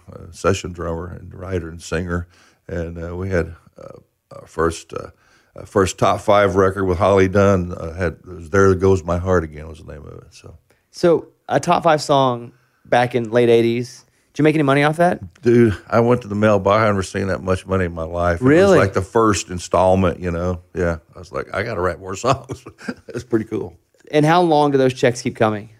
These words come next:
Speaker 1: Oh, they, they, the first year is pretty good, and after that, it tapers off significantly and almost down to nothing, you know.
Speaker 2: And you're cutting these demos, and people are interested in your, in your singing style, which we were on a minute ago.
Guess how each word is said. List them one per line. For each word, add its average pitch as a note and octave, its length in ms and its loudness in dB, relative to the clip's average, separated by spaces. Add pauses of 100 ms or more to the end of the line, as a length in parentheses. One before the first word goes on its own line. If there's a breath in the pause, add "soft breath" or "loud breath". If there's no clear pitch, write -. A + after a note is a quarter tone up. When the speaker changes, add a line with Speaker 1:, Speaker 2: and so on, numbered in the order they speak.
Speaker 1:
Oh, C#3 680 -6 (100)
they, D3+ 260 -10 (760 soft breath)
they, D#3+ 240 2
the C3+ 120 0
first D#3+ 420 0 (340)
year B2 480 6
is B2+ 80 0
pretty A#2+ 200 2
good, A2+ 320 6
and G#2 140 4
after G#2 280 2
that, F2+ 220 2
it - 280 0
tapers F#2 400 -4
off F2 420 -2 (420)
significantly F2 800 -6 (160)
and E2+ 180 -6 (360)
almost F2 260 -8
down F2 220 -4
to E2+ 80 -12
nothing, E2 380 -10
you D2+ 80 -18
know. E2+ 160 -18 (220)
Speaker 2:
And C#3 140 4
you're C#3 100 4
cutting D3+ 380 2
these C3+ 140 2
demos, A#2 380 2
and A2 80 -10
people A#2 260 0
are A#2 40 2
interested A#2 280 -6
in A2 100 -8
your, G#2 140 -6
in G2+ 100 -14
your G#2+ 120 -6
singing A#2+ 360 -2
style, G#2 380 0
which G2+ 120 -4
we A2 80 -6
were A2 60 2
on G#2+ 120 2
a G#2 40 -6
minute A#2 220 -2
ago. G2+ 280 0